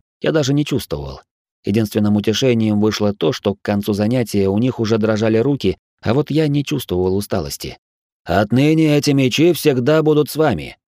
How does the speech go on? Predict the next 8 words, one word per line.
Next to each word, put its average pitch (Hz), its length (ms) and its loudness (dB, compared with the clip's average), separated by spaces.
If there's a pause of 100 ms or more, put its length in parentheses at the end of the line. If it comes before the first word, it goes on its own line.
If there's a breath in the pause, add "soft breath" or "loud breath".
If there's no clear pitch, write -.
(120)
Ножи 107 460 2
и - 20 2
крепления 139 600 2
подберете 131 560 2
из 120 120 0
того 117 260 0
же 113 120 0
ящика. 101 640 -2